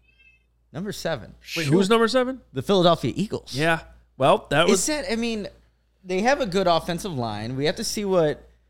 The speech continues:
Speaker 1: uh, Jalen Hurts is about this season. And, uh, they traded for, what wide receiver did they just get? Um,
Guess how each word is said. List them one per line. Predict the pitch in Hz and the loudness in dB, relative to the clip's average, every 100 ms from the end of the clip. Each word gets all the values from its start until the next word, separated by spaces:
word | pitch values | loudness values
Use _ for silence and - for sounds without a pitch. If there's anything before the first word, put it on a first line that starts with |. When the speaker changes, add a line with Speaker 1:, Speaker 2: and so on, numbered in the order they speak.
| _ | _
Speaker 1:
uh, | 127 131 | -2 0
Jalen | 123 151 143 123 | 0 0 0 -2
Hurts | 110 147 - | -2 -4 -4
is | 131 113 | -10 -8
about | 104 98 82 | -6 -8 -8
this | 98 | -12
season. | - 104 95 104 98 110 _ _ _ _ _ _ 131 | -12 -12 -12 -12 -14 -16 _ _ _ _ _ _ -4
And, | 135 135 131 127 _ _ 113 _ | -2 -2 -4 -6 _ _ _ _
uh, | 131 135 | -2 0
they | 131 127 | 0 -2
traded | - 165 151 | -4 -4 -4
for, | - 143 | -6 -6
what | 127 151 139 | -4 -4 -2
wide | 143 | -2
receiver | 139 - 139 | -2 -8 -10
did | 117 | -8
they | 113 | -10
just | 104 104 | -12 -12
get? | 107 95 - | -10 -12 -12
Um, | 110 101 98 | -10 -8 -10